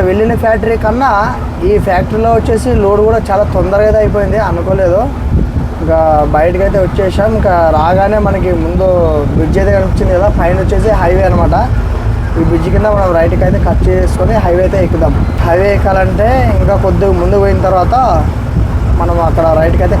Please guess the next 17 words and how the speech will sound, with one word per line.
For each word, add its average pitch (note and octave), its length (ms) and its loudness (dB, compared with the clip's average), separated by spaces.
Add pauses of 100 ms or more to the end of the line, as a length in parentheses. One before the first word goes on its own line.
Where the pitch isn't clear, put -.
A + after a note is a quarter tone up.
కట్ - 200 0
చేసుకోవాలా. E3 460 0 (1040)
మనం D#3 180 0 (160)
బ్రిడ్జ్ D#3 320 2
కింద F#3 180 0 (140)
సర్వీస్ - 300 0
రోడ్లో F3+ 220 2
అయితే G#3 180 2
వెళ్తా E3+ 260 0
ఉన్నాం. D3 200 0 (3500)
హైవే F#3 280 2
ఎక్కేటప్పుడు G3+ 500 0 (600)
చాలా F#3 180 0 (120)
జాగ్రత్తగా G3+ 460 0 (100)
చూసుకుంటూ G3 380 -2
అయితే G#3 180 -2
ఎక్కాలన్నమాట. G3 500 -2